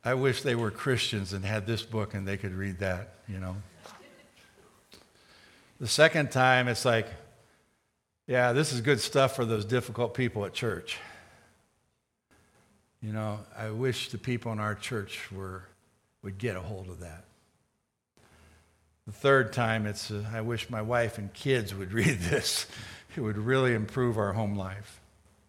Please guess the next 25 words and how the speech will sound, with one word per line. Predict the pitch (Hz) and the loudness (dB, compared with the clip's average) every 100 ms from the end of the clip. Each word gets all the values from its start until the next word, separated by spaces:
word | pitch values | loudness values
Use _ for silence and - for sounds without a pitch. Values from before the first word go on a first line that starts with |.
| _ _ _ - _ _ _ _ _ _ - - | _ _ _ -20 _ _ _ _ _ _ -20 -12
And | 107 | -8
the | 107 | -6
fourth | 147 131 123 - - - - | 4 4 4 -2 -18 -18 -4
time, | 110 101 101 98 104 - - _ _ _ - - - | -2 0 -2 -4 -8 -12 -20 _ _ _ -20 -20 -10
you | 110 | -4
look | 113 110 | -4 -4
down | 117 101 101 101 | -4 -2 -2 -6
and | 98 | -8
you | |
see | 90 113 | -8 -8
a | 92 | -8
spot | - 107 101 | -6 -4 -4
on | 101 98 | -6 -8
your | 95 | -10
shirt, | - 95 104 - - - _ - - _ _ _ _ _ | -10 -10 -12 -16 -20 -20 _ -20 -20 _ _ _ _ _
and | 98 | -10
you | 101 | -8
say, | - 107 | -6 -6
"Hey, | 104 113 90 85 - - _ _ _ _ _ _ _ _ _ _ _ _ - | -4 -4 -6 -8 -16 -20 _ _ _ _ _ _ _ _ _ _ _ _ -12
there's | 98 | -6
something | - 104 107 | -6 -6 -10
for | - | -10
me | 101 107 | -8 -6
here | 95 87 80 | -6 -8 -10
too. | - | -14